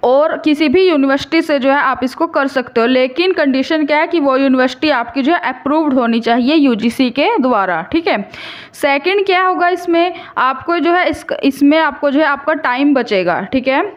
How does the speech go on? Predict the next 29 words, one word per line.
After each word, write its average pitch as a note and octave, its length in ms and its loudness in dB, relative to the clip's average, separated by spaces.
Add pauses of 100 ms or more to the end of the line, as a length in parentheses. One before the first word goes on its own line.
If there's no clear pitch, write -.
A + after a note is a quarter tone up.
(100)
Distance B3+ 460 0
education A3 540 0
अगर A#3 200 0
आप C4+ 140 -2
घर A#3+ 220 -2
से C#4+ 160 -2
ही D#4 100 0
study C4+ 360 0
करोगे A#3+ 340 0
अपनी, A#3 300 0
तो D4 120 -2
आपका B3 380 -2
जो C4 140 0
है C4+ 80 2
इसमें C#4 280 0
time B3 360 0
बचेगा, B3+ 420 0
ठीक D#4 160 -2
है, D#4 80 0
ज़्यादा A3+ 340 0
time C#4+ 240 0
मिलेगा B3 380 0
आपको A#3+ 260 -2
study A#3 320 -2
करने B3+ 340 2
के C4+ 140 0
लिए, C#4 300 4
ठीक D#4+ 200 -2
है। D#4 140 2